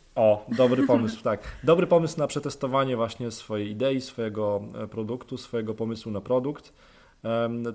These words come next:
Speaker 1: to była kolejna, ja już chyba tych porad naliczyłem cztery albo pięć,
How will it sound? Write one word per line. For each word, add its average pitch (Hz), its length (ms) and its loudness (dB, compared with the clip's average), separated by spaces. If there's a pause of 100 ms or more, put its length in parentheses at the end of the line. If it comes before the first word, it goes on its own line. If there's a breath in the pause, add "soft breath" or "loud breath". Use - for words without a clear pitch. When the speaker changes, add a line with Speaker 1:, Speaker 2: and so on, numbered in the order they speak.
Speaker 1:
to 151 160 0
była 139 560 4
kolejna, 147 540 2
ja 151 100 6
już 165 160 0
chyba 156 180 2
tych 151 160 -6
porad 151 400 4
naliczyłem 147 540 -2
cztery 156 380 2
albo 135 200 2
pięć, 139 640 0